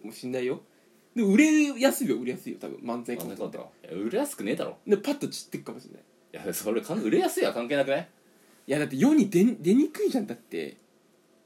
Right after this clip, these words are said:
Speaker 2: 漫才コント面白くないじゃん、だって。
Speaker 1: しゃべくりの漫才って出てる人いるかってことだよ。
Speaker 2: え、漫才コント面白くないじゃんっていう。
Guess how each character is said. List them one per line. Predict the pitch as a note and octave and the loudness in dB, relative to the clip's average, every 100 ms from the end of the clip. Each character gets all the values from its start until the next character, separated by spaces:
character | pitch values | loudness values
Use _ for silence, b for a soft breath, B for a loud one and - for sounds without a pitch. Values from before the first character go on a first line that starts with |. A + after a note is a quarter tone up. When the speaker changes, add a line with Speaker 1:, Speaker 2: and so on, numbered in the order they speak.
| _ _ _ _ | _ _ _ _
Speaker 2:
漫 | _ _ _ - | _ _ _ -14
才 | F#3 | -10
コ | E3+ | -6
ン | F#3+ | -4
ト | |
面 | B2 | -4
白 | C3 D#3 | -4 -2
く | |
な | D3+ | -2
い | |
じ | A#2 | -2
ゃ | |
ん、 | |
だ | F2+ | -4
っ | |
て。 | - - _ _ _ | -6 -12 _ _ _
Speaker 1:
し | - | -20
ゃ | - | -6
べ | G#3 | -4
く | A3 A#3+ | 0 0
り | A3+ | 0
の | A3+ | 0
漫 | G#3+ A3 | 0 0
才 | G#3 | 0
っ | |
て | - | -2
出 | B2 D#3 | -6 -2
て | A3+ | -2
る | |
人 | - - - - _ _ _ _ - | -4 -10 -16 -18 _ _ _ _ -12
い | C#3 | -2
る | G#3+ | -2
か | B3 | -2
っ | A#3+ | -6
て | |
こ | - - | -8 -18
と | |
だ | G1+ | -18
よ。 | - _ _ _ _ _ _ _ _ _ _ _ _ - | -20 _ _ _ _ _ _ _ _ _ _ _ _ -18
Speaker 2:
え、 | G2+ | -14
漫 | G#2 D#3 | -10 -6
才 | D#3+ E3 | -2 -2
コ | F3 | -2
ン | |
ト | A2 | -2
面 | A2+ | -2
白 | A#2+ C3 | -2 -4
く | |
な | G#2+ | -2
い | G#2+ | -2
じ | |
ゃ | G#2+ | -4
ん | |
っ | |
て | F#2 | -4
い | D2 | -8
う。 | D#2 | -10